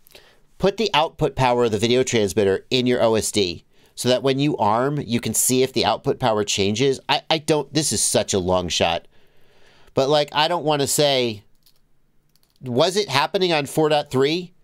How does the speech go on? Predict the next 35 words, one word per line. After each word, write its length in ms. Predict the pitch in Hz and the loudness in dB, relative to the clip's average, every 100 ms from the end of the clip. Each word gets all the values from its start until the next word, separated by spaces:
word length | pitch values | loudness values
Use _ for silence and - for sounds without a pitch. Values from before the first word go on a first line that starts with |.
| _ - - | _ -12 -4
If 140 | 143 | 0
it 120 | 156 | 0
wasn't 360 | 120 160 196 190 | 2 0 2 0
happening 360 | 175 180 180 160 | 0 0 0 0
on 120 | 131 | -2
four 200 | - 143 | 0 0
dot 180 | 143 - | 0 0
three, 260 | 127 147 | 0 0
can 140 | 143 131 | -2 -2
you 100 | 117 | 0
go 120 | 120 | 0
back 300 | 104 110 - | 0 -2 -2
to 80 | 147 | -2
four 200 | 139 131 | 0 2
dot 160 | 127 | 0
three 200 | 117 120 | 0 0
and 100 | 123 | 0
see 120 | - | 0
if 140 | 117 - | 0 -2
it 100 | - | -4
still 200 | 117 113 | -2 2
happens? 600 | 95 - 143 151 - - - - - - - - - - _ _ _ _ - - _ - _ - _ - _ _ _ _ _ _ - _ _ - - | 2 0 -4 -4 -10 -14 -20 -20 -20 -20 -20 -20 -20 -20 _ _ _ _ -20 -20 _ -20 _ -20 _ -20 _ _ _ _ _ _ -20 _ _ -20 -14
Do 140 | - 120 | -6 -6
you, 120 | 78 | -4
do 140 | 117 | -2
you, 100 | 135 | -2
do, 200 | 127 - | -2 -4
should 280 | 107 - 151 | -2 -2 -4
you, 60 | 113 | -6
should 240 | - 139 | -6 -4
you 100 | 131 | -4
need 260 | 98 110 156 | -4 -2 -2
a 60 | |
capacitor, 720 | - - - 87 107 143 160 | -4 -8 -4 -4 -2 -2 -2
Blunty? 480 | 160 175 180 214 208 | 0 0 0 -2 -4